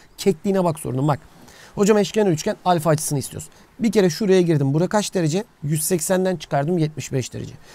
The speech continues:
Burası eşkenar üçgen. Burası kaç derece? Altmış derece. Alfa artı altmış artı yetmiş beş kaç derece olacak? Yüz seksen derece olacak. Peki şu arkadaşları topladım. Ne yaptı?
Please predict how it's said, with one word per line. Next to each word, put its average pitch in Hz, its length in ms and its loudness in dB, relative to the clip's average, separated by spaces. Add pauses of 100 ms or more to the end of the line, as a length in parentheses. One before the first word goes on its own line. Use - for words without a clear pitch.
(220)
Burası 202 320 4
eşkenar 208 360 4
üçgen. 165 320 0
Burası 170 200 -6
kaç 208 200 0
derece? 185 240 2
Altmış 156 340 -2
derece. 120 260 -4 (520)
Alfa 151 460 4 (360)
artı 147 360 6
altmış 123 480 -8 (120)
artı 156 340 0
yetmiş - 460 -4
beş 107 200 -8 (280)
kaç 156 340 -2
derece 175 280 2
olacak? 151 320 0 (300)
Yüz 151 320 4
seksen 151 460 0
derece 98 240 -10
olacak. - 260 -18
Peki 165 180 -6 (420)
şu - 280 -2
arkadaşları 156 720 0
topladım. 131 440 -4
Ne 165 60 2
yaptı? 180 400 -2